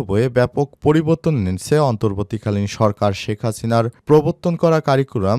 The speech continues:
বাতিল করে চালু করা হয়েছে দুহাজার বারো খ্রিস্টাব্দের কারিকুলাম। ইতিহাস নির্ভর অনেক বিষয় পরিবর্তন এসেছে, বাদ গেছে আওয়ামী লীগ সরকারের নানা উন্নয়ন কর্মকাণ্ডের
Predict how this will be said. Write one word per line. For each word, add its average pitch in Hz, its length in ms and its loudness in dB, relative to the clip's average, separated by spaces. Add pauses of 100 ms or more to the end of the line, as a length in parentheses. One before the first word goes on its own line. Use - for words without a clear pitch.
(160)
বাতিল 127 320 2
করে 143 260 0
চালু 123 280 -2
করা 127 240 0
হয়েছে 107 380 -2
দুহাজার 107 460 2 (320)
বারো 135 300 6
খ্রিস্টাব্দের 127 640 -2 (120)
কারিকুলাম। 98 520 0 (320)
ইতিহাস 143 300 -4 (120)
নির্ভর 113 320 0 (120)
অনেক 123 220 -4
বিষয় 127 400 0 (200)
পরিবর্তন 160 520 0 (120)
এসেছে, - 380 -6
বাদ 110 300 0
গেছে - 280 -6 (100)
আওয়ামী 110 280 -2
লীগ 117 160 -4 (320)
সরকারের 113 500 0
নানা 117 300 0 (280)
উন্নয়ন 156 480 0
কর্মকাণ্ডের 127 640 -2